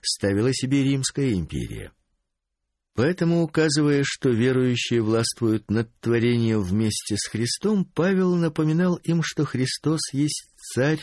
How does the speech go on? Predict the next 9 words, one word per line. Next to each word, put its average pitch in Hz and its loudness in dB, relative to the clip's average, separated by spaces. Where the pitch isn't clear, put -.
вселенной, 123 0
а 104 0
христиане — 107 -2
граждане 170 0
этого 87 -4
царства 117 -6
и 139 -4
его 139 -2
представители. 95 -6